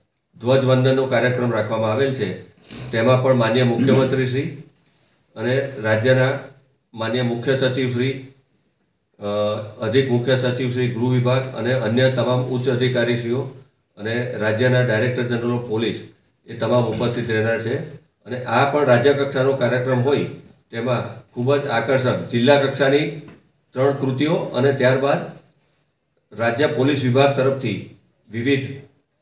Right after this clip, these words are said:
અ, ડોગ શો, અશ્વ શો, ભવ્ય પરેડ, બાઇક સ્ટન્ટ, વિવિધ કાર્યક્રમો રાખવામાં આવેલા છે. અને ખરેખર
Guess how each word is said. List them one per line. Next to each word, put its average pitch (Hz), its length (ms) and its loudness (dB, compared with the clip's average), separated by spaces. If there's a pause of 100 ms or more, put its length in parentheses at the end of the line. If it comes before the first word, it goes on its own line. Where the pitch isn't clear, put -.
અ, 107 160 -4
ડોગ 120 380 2
શો, 135 500 0 (180)
અશ્વ 131 340 0
શો, 135 460 -2 (320)
ભવ્ય 117 400 2
પરેડ, 135 600 2 (460)
બાઇક 123 280 0
સ્ટન્ટ, 139 420 0 (540)
વિવિધ 127 300 -2
કાર્યક્રમો 127 460 2
રાખવામાં 117 420 0
આવેલા 98 280 -2
છે. 92 180 -8 (720)
અને 123 280 -4
ખરેખર 139 600 0